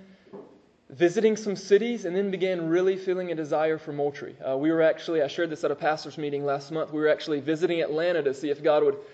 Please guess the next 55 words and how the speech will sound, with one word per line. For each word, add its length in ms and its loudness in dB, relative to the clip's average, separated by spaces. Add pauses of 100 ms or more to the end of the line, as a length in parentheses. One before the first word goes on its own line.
(200)
be 160 4
leading 340 2
us 140 -6
to 220 0
Atlanta. 360 0
So 120 -8
we 100 0
were 140 2 (260)
praying 340 4
about 200 6
Atlanta, 400 0
touring 400 0
the 60 -4
city 360 0
of 80 4
Atlanta, 500 0 (300)
looking 300 0
at 100 -6
places 380 2
where 160 0
different 320 -6
churches 360 -4
could 160 -8
be, 140 -2
'cause 160 -8
Moultrie 320 0
still 260 2
wasn't 240 2
really 300 -2 (360)
high 300 -2
on 120 -2
the 60 -2
radar. 400 2 (540)
And 100 -2
I 40 4
would 120 4
just 180 -6
look 380 4
at 140 2
people 360 -4
in 80 0
Atlanta, 460 -2 (280)
talking 320 0
to 60 0
pastors, 420 -2
praying 220 4
about 180 4
Atlanta, 420 -2 (400)
and 80 -4
I'd 80 2
look 220 2
at 80 0
them 120 -2
and 120 -6
say, 360 -2